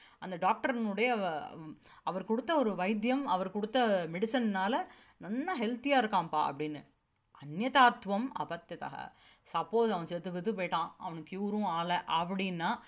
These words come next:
பழியை எது மேல போட்டுறணும்னா, டாக்டர் மேலயோ மெடிசன் மேலயோ இல்ல. அவனுக்கு வந்து டாக்டர் மெடிசன் கொடுத்தார்,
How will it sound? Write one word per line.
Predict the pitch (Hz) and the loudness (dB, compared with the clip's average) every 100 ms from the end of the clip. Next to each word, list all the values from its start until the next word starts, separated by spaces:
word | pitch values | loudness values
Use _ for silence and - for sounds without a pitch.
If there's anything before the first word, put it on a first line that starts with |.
| - _ _ | -20 _ _
பழியை | 233 254 311 294 | 6 6 8 8
எது | 240 269 | 8 8
மேல | 262 233 | 8 8
போட்டுறணும்னா, | 202 196 180 190 196 262 233 196 196 | 4 -2 -2 -2 2 4 6 4 6
டாக்டர் | 175 208 226 220 | 6 4 2 2
மேலயோ | 196 208 220 | 2 2 2
மெடிசன் | 185 196 202 | 0 -2 -2
மேலயோ | 170 156 165 | -2 -2 -4
இல்ல. | 151 147 - - - - | -4 -4 -6 -14 -20 -18
அவனுக்கு | - 165 190 214 214 | -4 0 2 2 2
வந்து | 214 269 320 254 180 | 0 2 4 4 4
டாக்டர் | 165 208 - 233 | 2 2 0 2
மெடிசன் | 202 254 254 | 2 4 4
கொடுத்தார், | 233 226 262 226 311 - | 4 4 8 8 6 2